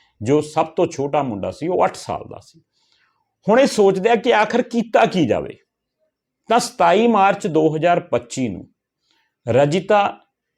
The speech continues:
ਸ਼ਿਵ ਕੁਮਾਰ ਨੂੰ ਫੋਨ ਕਰਦੀ ਆ, ਉਸ ਨੂੰ ਦੱਸਦੀ ਆ ਕਿ ਮੈਂ ਇੱਕ ਪਲਾਨ ਬਣਾਇਆ ਗਾ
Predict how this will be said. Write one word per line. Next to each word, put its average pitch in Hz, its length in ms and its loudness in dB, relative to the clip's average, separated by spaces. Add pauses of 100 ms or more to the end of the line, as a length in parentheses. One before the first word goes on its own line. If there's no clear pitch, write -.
ਸ਼ਿਵ - 300 2
ਕੁਮਾਰ 185 440 2
ਨੂੰ 151 160 0
ਫੋਨ 151 360 0
ਕਰਦੀ 87 360 -10
ਆ, 113 80 -2
ਉਸ 135 180 -4
ਨੂੰ 165 120 -6
ਦੱਸਦੀ 107 360 -6
ਆ 170 60 0
ਕਿ 165 200 -6
ਮੈਂ 170 120 -4
ਇੱਕ 170 140 -6
ਪਲਾਨ 170 440 2
ਬਣਾਇਆ 151 320 -2
ਗਾ - 140 -18